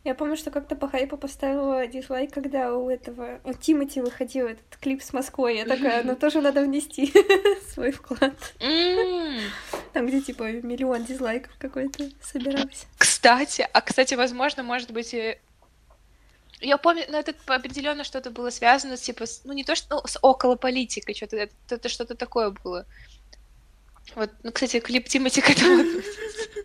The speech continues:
Speaker 2: Ну, вот это что-то вот так-, вот из такого было, я вообще не помню.
Speaker 1: Просто я вот вообще
Speaker 2: Да.
Speaker 1: никогда не понимаю, когда люди пишут какие-то негативные комментарии или ещё что-то. У меня вообще такого никогда не
Speaker 2: Мгм.
Speaker 1: возникало в жизни. Ну, типа, в плане, мне чё-то не нравится, я просто,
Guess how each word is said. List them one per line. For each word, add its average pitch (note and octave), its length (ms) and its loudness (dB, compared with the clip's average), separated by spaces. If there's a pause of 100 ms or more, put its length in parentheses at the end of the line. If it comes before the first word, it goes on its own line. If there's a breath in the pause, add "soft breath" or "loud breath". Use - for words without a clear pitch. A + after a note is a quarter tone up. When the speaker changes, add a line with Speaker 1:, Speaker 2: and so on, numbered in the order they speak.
(880 loud breath)
Speaker 2:
Ну, C#4+ 100 -2
вот D#4+ 120 2
это E4+ 180 2
что-то D#4 300 -8
вот C#4+ 140 -12
так-, - 220 -14
вот C4 180 -10
из - 100 -16
такого B3 460 -2
было, A3 240 -4
я G#3+ 200 4
вообще A3 300 -2
не A3 120 -6
помню. G#3+ 560 -10 (260 loud breath)
Speaker 1:
Просто C4+ 240 2
я C4+ 120 2
вот C4 140 -14
вообще - 240 -4
Speaker 2:
Да. C#4+ 240 0
Speaker 1:
никогда B3+ 120 0
не B3+ 120 -12
понимаю, B3+ 360 -6
когда A#3 280 -8
люди A#3+ 260 -10
пишут B3+ 340 -12
какие-то A#3+ 460 -14
негативные B3 540 -6
комментарии A#3+ 600 -6
или A3 100 -10
ещё A#3 240 -8
что-то. A#3 260 -12
У - 20 -10
меня A#3+ 160 -6
вообще A#3+ 260 -4
такого B3+ 280 0
никогда B3+ 280 0
не A#3 100 -4
Speaker 2:
Мгм. - 20 -6
Speaker 1:
возникало A3 480 -8
в - 40 -20
жизни. A3 220 -10
Ну, A#3 60 -8
типа, B3+ 360 -8 (380 loud breath)
в - 60 -20
плане, A#3+ 400 0
мне B3 240 -4
чё-то C4 260 -6
не B3 120 -4
нравится, A#3+ 480 -4
я A3 100 -6
просто, - 560 -16